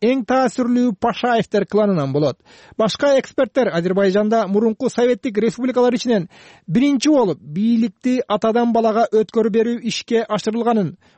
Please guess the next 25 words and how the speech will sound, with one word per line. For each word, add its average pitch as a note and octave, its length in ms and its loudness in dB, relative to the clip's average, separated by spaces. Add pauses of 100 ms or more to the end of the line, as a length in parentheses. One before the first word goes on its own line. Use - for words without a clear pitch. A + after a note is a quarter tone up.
ошондуктан F#3+ 600 0
муну C4 320 2 (280)
ошол B3 500 2
үй C4 260 4
бүлөлүк A#3+ 320 0
башкаруунун G#3 720 0 (100)
уландысы G3 520 -2
катары E3 440 -4
баалашты. C3+ 760 -6 (720)
Ачыктан C#4+ 400 -2
ачык C4 320 -4
үй F#3 160 0
бүлөлүк G3+ 240 0
башкарууга G#3+ 640 0
Борбор F#3+ 420 -2
Азия G#3+ 320 0
регионунда G3+ 480 0
Тажикстан A3+ 680 -2
өтүп G3+ 260 0
баратканы D3+ 400 -4
белгилүү. C#3 380 -4 (180)
Тажик C#3+ 320 -6
президенти D#3 560 -2
Эмомали D#3+ 480 0
Рахман G#3+ 460 -2